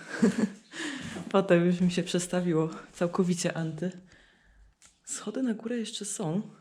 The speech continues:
i jest piwnica w tym budynku. Teraz zdążyłam zobaczyć. O kurczę, ale patrzcie, niby pusty budynek, a tutaj znalazłam monety stare. No, wprawdzie nie są to jakieś bardzo stare monety.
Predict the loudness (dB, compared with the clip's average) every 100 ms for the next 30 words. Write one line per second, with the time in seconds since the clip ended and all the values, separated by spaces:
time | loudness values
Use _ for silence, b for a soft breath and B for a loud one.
0 | -8 0 0 0 2 4 4 2 -10 -8
1 | -6 -4 -2 -2 -2 -4 -4 -4 -4 -6
2 | -6 -4 -2 -2 0 -2 -2 -4 -4 B
3 | B B B B B _ -20 _ -20 -12
4 | -4 -2 0 0 0 -6 -6 B B B
5 | B -8 -2 -2 -2 0 2 4 2 0
6 | 0 4 4 4 0 -2 -2 0 0 0
7 | 0 4 6 4 0 -8 -6 -4 -4 -4
8 | -8 -10 -8 -8 -8 -6 0 0 2 0
9 | 0 -2 0 0 0 -4 -2 -2 0 0
10 | -2 -4 -6